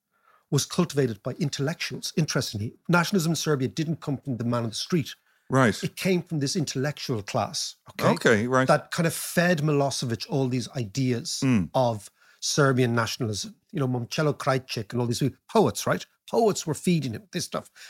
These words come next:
Speaker 1: and intellectuals and playwrights and all this sort of stuff, right?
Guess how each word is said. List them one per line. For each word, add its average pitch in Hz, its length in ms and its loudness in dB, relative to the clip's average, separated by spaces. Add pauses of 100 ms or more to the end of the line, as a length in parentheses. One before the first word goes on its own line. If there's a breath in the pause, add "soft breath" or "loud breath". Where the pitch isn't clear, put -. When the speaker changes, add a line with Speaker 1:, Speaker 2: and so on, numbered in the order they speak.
(140 loud breath)
Speaker 1:
and 131 180 0
intellectuals 139 920 0
and 110 160 -6
playwrights 143 640 2
and 101 80 -6
all 254 160 4
this 185 120 -4
sort - 100 -12
of - 60 -12
stuff, - 220 -6
right? 196 100 -4